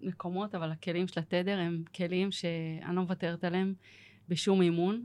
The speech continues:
אני ממש, אה, ממש, אה, הם נכנסים בכל שיטה אחרת בצורה מדהימה.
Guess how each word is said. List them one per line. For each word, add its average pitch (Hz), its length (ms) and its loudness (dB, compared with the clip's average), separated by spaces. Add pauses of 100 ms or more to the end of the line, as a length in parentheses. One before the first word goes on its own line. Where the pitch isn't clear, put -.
אני 175 140 0
ממש, 175 400 -4
אה, 165 320 0
ממש, 175 400 -4
אה, 180 60 0 (1040)
הם 202 120 4
נכנסים 202 420 0
בכל 202 360 4
שיטה 170 340 0
אחרת 160 540 -4
בצורה 160 320 -2
מדהימה. 175 360 0